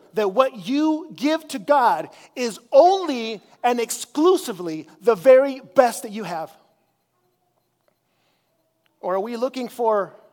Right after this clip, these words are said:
whatever is left, the thing that you might not use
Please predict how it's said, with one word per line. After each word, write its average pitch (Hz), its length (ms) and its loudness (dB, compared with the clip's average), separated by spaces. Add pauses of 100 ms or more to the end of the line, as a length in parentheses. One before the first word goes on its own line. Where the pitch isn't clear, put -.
(480)
whatever 214 320 -4
is 196 140 -6
left, 214 420 -6 (760)
the 180 100 -8
thing 254 280 -8
that 233 80 -10
you 226 120 -10
might 226 280 -2
not 214 280 -2
use 214 400 -12